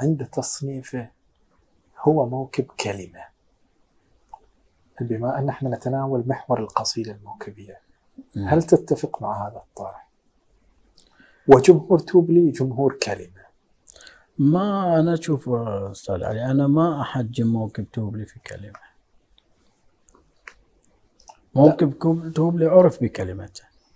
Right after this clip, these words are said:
Speaker 1: مم.
Speaker 2: وبأقلامه وكتاباته، صح، ما نختلف.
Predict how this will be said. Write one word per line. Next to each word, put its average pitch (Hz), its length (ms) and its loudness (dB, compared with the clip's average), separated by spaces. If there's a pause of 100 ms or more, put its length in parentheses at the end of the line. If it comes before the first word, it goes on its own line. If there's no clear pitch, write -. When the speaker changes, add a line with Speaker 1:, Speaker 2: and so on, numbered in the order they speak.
(260)
Speaker 1:
مم. 98 280 -12 (460)
Speaker 2:
وبأقلامه 123 880 4
وكتاباته، 95 840 -6
صح، - 460 -4 (460)
ما 123 100 0
نختلف. 101 540 -10